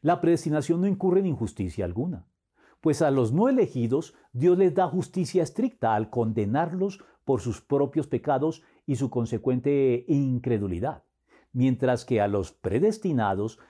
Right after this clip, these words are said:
les ofrece misericordia al conducirlos a la fe salvadora, con tan sutil eficacia que en ningún momento lo hace sin el consentimiento de nuestra voluntad y el ejercicio consciente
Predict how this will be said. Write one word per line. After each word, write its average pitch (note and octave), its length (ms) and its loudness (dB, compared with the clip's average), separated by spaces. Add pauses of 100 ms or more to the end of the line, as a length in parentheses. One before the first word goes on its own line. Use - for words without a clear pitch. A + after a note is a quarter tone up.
(140)
les B2+ 260 0
ofrece D#3 400 0
misericordia C#3+ 1080 -2 (240)
al B2+ 140 -2
conducirlos G3 760 -2
a E3 80 0
la B2+ 120 0
fe D#3+ 140 0
salvadora, C3+ 680 0 (320)
con B2 300 -2
tan B2+ 200 2
sutil C#3 380 -2
eficacia D3 640 -4 (300)
que D3+ 120 0
en D3 80 2
ningún C#3 280 2
momento G3+ 460 2
lo C3+ 160 4
hace D#3 480 0
sin D3 340 -2
el C3+ 180 0
consentimiento C3 1200 -2
de D#3 120 0
nuestra A#2+ 400 -2
voluntad F2 680 -4 (340)
y B2 100 2
el A#2 80 2
ejercicio G#2+ 720 -2
consciente B2+ 800 -2